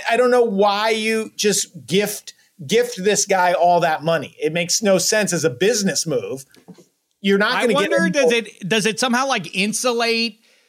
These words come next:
Speaker 2: them in the sense that, like, uh, in the same way pe-, most people watch figure skating,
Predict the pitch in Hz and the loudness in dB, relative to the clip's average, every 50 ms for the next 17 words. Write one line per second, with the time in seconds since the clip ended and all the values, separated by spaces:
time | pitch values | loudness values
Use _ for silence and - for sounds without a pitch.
0 | _ _ - 139 190 202 208 208 208 208 208 208 208 202 208 208 - 226 196 190 | _ _ -8 -4 -2 0 0 0 0 0 -2 -2 -2 -4 -6 -6 -6 -6 -6 -4
1 | 190 185 175 - - 214 196 190 185 175 - - 185 175 175 170 175 165 165 165 | -2 -4 -4 -4 -2 -2 -2 -2 -2 -4 -6 -4 -4 -4 -4 -2 -2 -2 -2 -2
2 | 165 147 - - _ _ _ _ _ _ _ _ _ _ _ - 190 170 175 170 | -4 -6 -8 -16 _ _ _ _ _ _ _ _ _ _ _ -6 -4 -2 0 0
3 | 165 165 160 165 - - 220 185 185 180 - 214 202 190 185 180 185 180 180 175 | 0 0 -2 -2 -4 -4 -4 -4 -4 -4 -2 -2 -2 -2 -2 -2 -2 0 0 0
4 | 170 165 165 185 - _ _ _ _ - - 175 208 202 170 175 180 180 175 - | 0 -2 -4 -6 -10 _ _ _ _ -12 -6 -6 -6 -4 -2 0 0 0 -2 -4
5 | - - 190 175 143 175 170 160 156 151 151 - - - - 165 160 151 160 160 | -4 -4 -4 -4 -4 -4 -6 -4 -2 -4 -4 -6 -8 -6 -4 -4 -4 -4 -6 -8
6 | 151 - - 165 160 160 160 156 151 156 156 151 151 143 135 | -8 -8 -6 -4 -2 -2 -2 -2 -2 -2 -2 -2 -4 -6 -10